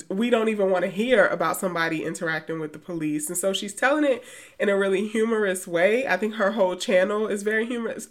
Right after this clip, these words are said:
I th-, I just think she's funny as fuck. <laughs> So, so anything she says comes across funny.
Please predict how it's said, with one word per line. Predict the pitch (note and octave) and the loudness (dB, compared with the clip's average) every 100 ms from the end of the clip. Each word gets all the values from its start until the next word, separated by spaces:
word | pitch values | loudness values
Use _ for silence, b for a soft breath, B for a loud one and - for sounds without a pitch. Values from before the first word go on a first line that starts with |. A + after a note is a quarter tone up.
| F#3 | 4
I | G3 | 4
th-, | - - | 4 2
I | G#3 | 2
just | G#3 | 2
think | G3 F#3+ | -2 -2
she's | G3 F#3+ | -6 -6
funny | E3 F3+ | -4 -2
as | G3 | -4
fuck. | F#3+ A#3+ B3 | -2 -2 0
<laughs> | - | 8
So, | D4+ D4+ D4+ D4 B B | 10 12 12 10 B B
so | C4 A3+ | 8 8
anything | G3+ A3+ A#3 G#3+ G3+ | 6 4 4 2 2
she | A3 G#3 | -2 -6
says | F#3+ G3 F#3+ A3 | 4 8 8 6
comes | - A#3 A#3 | 2 0 0
across | B3 C4 B3 | 2 2 2
funny. | - B3+ C4+ D4 D4+ | 2 2 2 0 -2